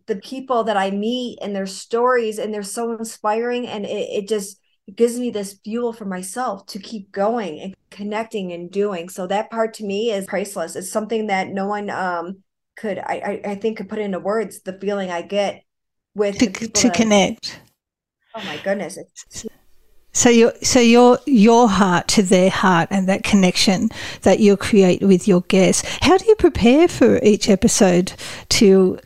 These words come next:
Speaker 2: be able to connect with each guest?
Speaker 1: So, well, for now, um, she's like, "Nicole, you have to watch my movies." So I, I, I went and I bought the movies and I watched them. And then I did a little bit of research 'cause she has a YouTube channel too.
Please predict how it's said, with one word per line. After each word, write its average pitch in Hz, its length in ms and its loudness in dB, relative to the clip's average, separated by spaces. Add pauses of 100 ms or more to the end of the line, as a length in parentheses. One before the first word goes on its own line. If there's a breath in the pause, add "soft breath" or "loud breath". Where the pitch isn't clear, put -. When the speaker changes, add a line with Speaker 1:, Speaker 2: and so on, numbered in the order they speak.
Speaker 2:
be 214 160 6
able 285 240 6
to - 180 0
connect - 500 -2
with 214 200 -2 (160)
each 214 320 0
guest? - 640 -4 (1160 soft breath)
Speaker 1:
So, 254 220 -6 (200)
well, 247 320 -2 (420)
for 202 160 -2
now, 180 640 -6 (240)
um, 214 520 -4
she's 240 240 -10
like, 226 240 -4
"Nicole, 240 320 -8
you 254 160 -10
have 220 140 -8
to 262 80 -18
watch 240 260 -6
my 254 80 -4
movies." 247 520 -6
So 214 140 -4
I, 214 80 0
I, 214 220 0
I 214 200 -4
went 208 320 -6
and 220 120 -6
I 190 80 -4
bought 190 240 -6
the 254 80 -6
movies 214 240 -6
and 226 100 -4
I 226 60 -4
watched 196 360 -4
them. 214 280 -2
And 220 160 -6
then 214 80 -6
I 214 80 -4
did 214 140 -6
a 220 80 -2
little 220 200 -6
bit 208 140 -4
of 202 120 -4
research 214 360 -8
'cause 240 140 -10
she 320 180 -10
has 381 140 -6
a 220 40 -10
YouTube 202 500 -10
channel 233 420 -10
too. 339 420 -12